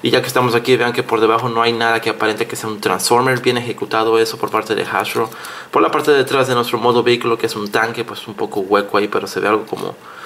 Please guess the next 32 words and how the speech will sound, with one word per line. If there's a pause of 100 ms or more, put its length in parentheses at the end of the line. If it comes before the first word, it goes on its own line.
Se
ve
algo
natural
de
un
tanque,
digamos,
de
alguna
forma. (520)
Tiene
unos
puertos
aquí, (120)
arriba
y
del
otro
lado. (240)
Símbolo
de
Decepticon
de
este
lado,
símbolo
de
Decepticon
del
otro
lado.